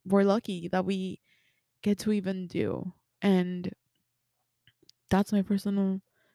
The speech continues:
stuff. I'm definitely, like, in the next, um, months, and now, like, I'm definitely gonna be pushing more on making br-, I'm gonna, I, I shouldn't even call my Etsy shop. Like,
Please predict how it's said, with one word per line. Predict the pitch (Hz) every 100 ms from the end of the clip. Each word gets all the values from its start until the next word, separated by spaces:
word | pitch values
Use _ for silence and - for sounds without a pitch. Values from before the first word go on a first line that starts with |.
| _
stuff. | - 233
I'm | 185
definitely, | 180 185 - 196 190
like, | 190 185 -
in | 196 190
the | 190
next, | 185 190 - - _ _ _ _ _ _ -
um, | 202 196 202 196 190
months, | 196 185 233 214 196
and | 196 185 196 202 -
now, | 185 185 196 185
like, | 185 180 -
I'm | 185 180 180
definitely | 180 185 190
gonna | 185 185
be | 185
pushing | 190 - 185 185 - _ _ _ _ _
more | 190 185 185 185
on | 180 180 180 180 180 185 _ _ _ _ _ _ _ _ _ _ _ _ _ -
making | 185 - 185 175
br-, | 180 - _ _
I'm | 240
gonna, | 247
I, | - 214 -
I |
shouldn't | 185 - 196
even |
call | 185 196
my | -
Etsy | - -
shop. | - - -
Like, | 104 -